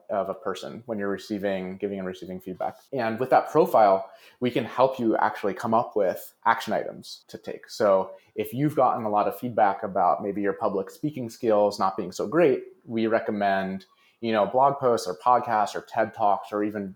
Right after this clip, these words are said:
courses. And if you've received a lot of feedback about your public speaking being phenomenal, then we can help make you a mentor in your organization. And so then there's this really cool opportunity for us to match,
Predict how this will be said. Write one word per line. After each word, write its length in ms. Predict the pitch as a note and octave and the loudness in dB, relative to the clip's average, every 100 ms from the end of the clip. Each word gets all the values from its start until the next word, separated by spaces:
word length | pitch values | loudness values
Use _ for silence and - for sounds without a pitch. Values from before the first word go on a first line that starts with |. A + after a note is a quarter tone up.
| - | -8
courses. 760 | - C3+ B2+ A#2+ C#3 - - _ - | 0 0 0 0 0 -2 -12 _ -4
And 220 | C3+ B2+ | -2 0
if 80 | A#2+ | 0
you've 200 | D3+ C#3 | 0 2
received 320 | B2+ - C3 | 0 0 2
a 60 | A#2 | 4
lot 200 | A2 A#2 | 6 6
of 80 | - | 4
feedback 380 | B2 A2+ G#2 | 4 4 4
about 240 | A2+ G2+ E2+ | 4 2 2
your 100 | G#2 | 0
public 240 | G#2 G#2 | -2 -4
speaking 320 | - G2 G2 F#3+ | -6 -10 -8 -6
being 240 | F#3+ F#3 | -6 -8
phenomenal, 840 | - G2+ A2+ A#3 F3+ G#2 G2 C#3+ - - | -8 -2 0 2 2 0 0 -4 -12 -16
then 640 | B2+ B2+ B2 A#2+ A#2+ A2+ G#2+ | -6 0 2 2 2 0 -2
we 140 | B2+ | -2
can 120 | E3+ | -2
help 340 | C#3 B2 A#2 A#2 | 0 2 2 0
make 220 | A2 A2 | -4 -2
you 200 | A2 G2 | 0 2
a 40 | |
mentor 460 | G2+ A2 - A2 F#2 | 2 0 0 0 0
in 80 | G2 | -2
your 160 | F#2+ | -2
organization. 720 | G2+ G2 F2+ F#2 F#2 - - - | -2 -4 -6 -6 -6 -10 -12 -4
And 220 | A#2 G#2+ | -2 -2
so 380 | - A2 G#2 G2+ | 0 2 2 2
then 180 | B2+ F#3+ | 2 2
there's 140 | C3+ | 2
this 160 | A#2+ - | 0 0
really 160 | A#2 G2+ | 0 0
cool 120 | A2+ | 0
opportunity 500 | F#2+ F#2+ G2+ F#2+ F#2 | 0 -4 -8 -6 -6
for 200 | G2 G2 | -2 -2
us 140 | F2+ | -2
to 120 | - F#2 | -6 -8
match, 680 | F#2+ G2 G#2 - - - | -2 0 0 -4 -12 -18